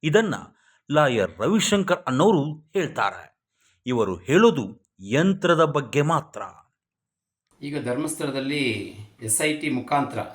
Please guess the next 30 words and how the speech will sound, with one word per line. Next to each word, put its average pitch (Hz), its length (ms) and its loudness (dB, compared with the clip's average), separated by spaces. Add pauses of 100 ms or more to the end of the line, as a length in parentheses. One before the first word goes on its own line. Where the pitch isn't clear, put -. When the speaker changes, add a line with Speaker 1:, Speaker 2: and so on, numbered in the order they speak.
Speaker 2:
ಎಸ್ 113 180 -6
ಐ 147 40 -4
ಟಿ 147 100 -6
ರಚನೆ 120 320 -4
ಆದ್ಮೇಲೆ 123 420 -2
ಏನು 120 500 0
ಈ 110 420 -6 (580)
ಹತ್ತು 123 240 -4
ಹದಿನೈದು 135 420 -2
ವರ್ಷಗಳ 135 380 -2
ಹಿಂದೆ 123 880 -2 (500)
ಅನುಮಾನಾಸ್ಪದವಾಗಿ 143 840 -2
ಹೂತಿಟ್ಟಂತಹ 123 920 -2
ಈ 123 100 -4
ಅವಶೇಷಗಳನ್ನ 117 800 -6
ಆಚೆ 120 760 -2
ತೆಗೆಯುವಂಥ 113 440 -4
ಕಾರ್ಯ, 92 360 -8 (140)
ಅಂದ್ರೆ 113 220 -6
ಸ್ಕೆಲಿಟಲ್ 143 460 -6
ರಿಮೈನ್ಸ್ 131 400 -2
ಏನಿರುತ್ತೆ 117 360 -8
ಅದನ್ನ 113 220 -4
ಆಚೆ 107 240 -6
ತೆಗೆಯುವಂಥ 113 420 -10
ಕಾರ್ಯ, 104 420 -10 (600)
ತದನಂತರ 151 420 -4
ಅದನ್ನ 139 280 0
ಫೊರೆನ್ಸಿಕ್, 147 640 -2
ಆ, 104 440 -2